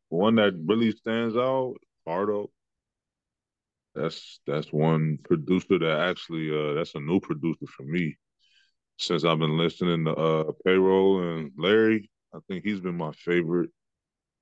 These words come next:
I can't think of any others 'cause everybody else was just using anybody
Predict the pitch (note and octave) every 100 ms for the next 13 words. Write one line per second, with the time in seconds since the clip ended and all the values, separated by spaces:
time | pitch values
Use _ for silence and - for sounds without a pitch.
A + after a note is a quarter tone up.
0 | _ _ _ - - E2+ C#2 G2+ E2 D2
1 | E2+ E2+ E2 D#2 D2 C#2+ _ _ _ F2
2 | G2+ F#2 E2+ F2 D#2 F#2+ F2+ F2+ F2 G2+
3 | F#2+ E2+ D2+ D2+ C#2+ F2 E2 D#2+ F#2+ F#2
4 | C#2 C#2 C2+